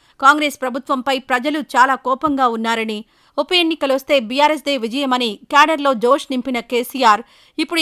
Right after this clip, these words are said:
ఎంఎల్సీ ఎన్నికల్లో పోటీకి దూరంగా ఉండడాన్ని ఆ పార్టీ నేతలు, క్యాడర్ జీర్ణించుకోలేకపోతున్నారు. నాలుగు ఉమ్మడి జిల్లాలు,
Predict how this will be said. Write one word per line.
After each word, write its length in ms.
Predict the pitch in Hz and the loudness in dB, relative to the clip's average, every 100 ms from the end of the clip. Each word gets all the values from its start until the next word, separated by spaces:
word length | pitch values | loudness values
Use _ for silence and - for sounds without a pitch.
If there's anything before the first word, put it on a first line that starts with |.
| 294 | 2
ఎంఎల్సీ 340 | 320 370 - 320 | 0 -2 -4 -2
ఎన్నికల్లో 400 | 269 269 269 254 254 | -4 -4 -2 -2 -2
పోటీకి 380 | 285 302 320 285 220 | -4 -4 -4 -4 -2
దూరంగా 320 | 226 277 262 240 | -2 0 2 0
ఉండడాన్ని 420 | 226 240 240 247 294 - | 0 -2 0 -2 -6 0
ఆ 40 | 226 - | 2 4
పార్టీ 220 | 240 277 233 | 4 2 -4
నేతలు, 300 | 233 240 269 381 _ _ _ | -4 -4 -4 -6 _ _ _
క్యాడర్ 420 | 302 339 359 233 | 4 4 2 -2
జీర్ణించుకోలేకపోతున్నారు. 1120 | 269 285 277 - 226 214 - 202 196 196 202 - _ _ _ _ _ - 254 | -4 -2 -4 -4 -6 -6 -8 -10 -6 -4 -4 -6 _ _ _ _ _ -4 4
నాలుగు 280 | 311 339 330 | 6 6 0
ఉమ్మడి 240 | 277 302 294 | 2 0 0
జిల్లాలు, 340 | 262 262 262 | 0 2 4